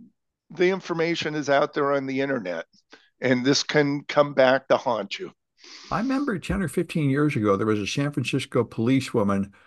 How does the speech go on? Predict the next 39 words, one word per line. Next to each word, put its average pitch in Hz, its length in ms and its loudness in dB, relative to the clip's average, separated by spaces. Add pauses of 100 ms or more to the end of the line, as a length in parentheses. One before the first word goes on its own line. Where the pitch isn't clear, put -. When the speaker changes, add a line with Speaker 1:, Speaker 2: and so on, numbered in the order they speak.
(220)
Speaker 2:
that 107 140 2
had 143 200 0
to 135 100 -2
quit - 400 0
because 117 320 0
she - 160 -6
was 113 160 -2
also 123 580 0 (400)
on, 120 180 0
like, 110 160 0
OnlyFans 113 580 0
or 90 80 -4
something. 87 360 -6 (520)
And, 98 260 2
uh, 95 140 4
they 107 160 2
said, 123 180 2
"You 113 100 -2
can't 120 260 -4
do 117 140 0
that." 117 180 0
And 113 100 -10
she 107 120 -4
said, 95 120 -6
"Well, 127 200 6
I'm 117 80 2
making 127 220 2
more 113 140 4
money 117 280 2
at 101 120 -2
that 113 220 0
than 101 120 -2
being 101 220 -2
a - 20 -6
cop, 107 340 -2
so 104 280 2
I'll" - 300 -6
<laughs> - 480 -14
But, - 280 2